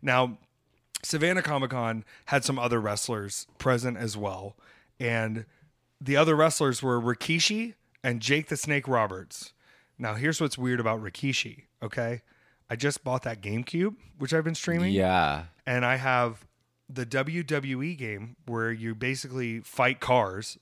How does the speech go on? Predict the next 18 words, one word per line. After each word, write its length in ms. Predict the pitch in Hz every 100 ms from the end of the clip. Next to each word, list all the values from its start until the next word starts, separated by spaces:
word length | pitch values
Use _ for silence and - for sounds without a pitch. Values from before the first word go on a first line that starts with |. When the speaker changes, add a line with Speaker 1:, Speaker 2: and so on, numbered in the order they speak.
| -
Speaker 1:
Like, 80 | 113
it's 140 | 107
a 80 | 113
Twisted 440 | - 151 151 180
Metal 460 | 151 135 131 127 123 - _ -
W 220 | 127 120
W 220 | 117 110
E 100 | 107
game. 320 | 101 101 123 - - _
I've 160 | - 117
been 140 | 123
playing 280 | - 143 147
exclusively 920 | 123 - - 226 240 170 127 110 120 - - -
as 180 | 123 120
Rikishi 580 | 123 - 156 151 156 151
in 100 | 135
a 40 |
steamroller. 760 | - 131 113 104 98 101 143